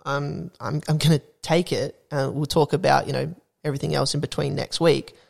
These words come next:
Um, and he said, "Yeah, nah, good. I'm glad you're taking it. Like, it's, it's good for you, you know, and we're gonna miss you," all this sort of stuff. And after I got off the phone, I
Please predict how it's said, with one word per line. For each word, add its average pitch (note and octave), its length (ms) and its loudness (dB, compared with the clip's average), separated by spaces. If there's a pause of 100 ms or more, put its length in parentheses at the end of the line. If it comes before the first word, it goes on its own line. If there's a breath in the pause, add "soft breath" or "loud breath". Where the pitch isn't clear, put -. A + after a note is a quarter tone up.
(300 soft breath)
Um, D3 240 2
and C#3+ 100 2
he D3+ 80 4
said, D3+ 200 2
"Yeah, F#3 180 6
nah, E3+ 240 2 (420)
good. D3+ 400 2
I'm D#3+ 120 2
glad D#3+ 320 6
you're D3 60 -6
taking C#3 280 -2
it. C3+ 80 -4
Like, B2+ 160 -4
it's, C3 240 -8
it's - 220 -6
good D#3+ 200 4
for D3+ 300 2
you, C#3+ 140 -4
you D3+ 100 -8
know, D#3 80 -6
and - 320 -6
we're D3+ 160 0
gonna D#3+ 180 4
miss D3+ 220 2
you," D#3 80 2
all D#3+ 60 4
this D3+ 140 0
sort D3+ 100 0
of - 80 -2
stuff. D3+ 280 2
And D3+ 80 0
after F3+ 220 4
I E3 80 6
got D3+ 100 4
off D3 120 0
the - 60 -6
phone, D#3+ 360 2 (380 soft breath)
I C4 160 2